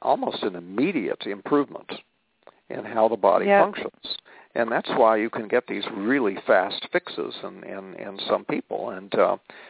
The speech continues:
Speaker 1: uh, I had a lady call me, um, um, oh, several months ago, and, and, um, I'd known her, and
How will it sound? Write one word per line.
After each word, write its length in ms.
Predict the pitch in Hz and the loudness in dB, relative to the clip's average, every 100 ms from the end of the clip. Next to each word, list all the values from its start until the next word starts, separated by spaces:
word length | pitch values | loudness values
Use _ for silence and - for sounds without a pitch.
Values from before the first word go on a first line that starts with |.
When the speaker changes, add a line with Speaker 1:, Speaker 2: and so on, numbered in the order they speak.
| - _ - | -20 _ -6
Speaker 1:
uh, 400 | 107 98 101 92 | -2 0 0 2
I 160 | 127 139 | 2 2
had 140 | 131 | 2
a 40 | 117 | 0
lady 360 | 101 110 107 | 2 0 0
call 300 | 101 110 107 | -6 0 0
me, 260 | 110 104 101 | 0 -4 -2
um, 300 | 98 110 95 | -2 -4 -8
um, 440 | 113 123 110 95 90 | -6 -6 -8 -10 -8
oh, 220 | 123 104 - - | -4 -4 -6 -2
several 240 | 107 117 | 0 2
months 240 | 101 120 - | 0 -2 -4
ago, 360 | - 101 98 98 | 2 6 6 2
and, 160 | 101 - - - - _ | -6 -14 -20 -20 -20 _
and, 380 | - 107 101 101 | -4 -2 -4 2
um, 720 | 104 98 101 101 98 101 95 - | 6 6 6 6 2 -2 -10 -10
I'd 220 | 104 101 95 | -6 -6 -6
known 260 | 101 104 98 | -2 0 2
her, 160 | 101 | 0
and 120 | 101 | -2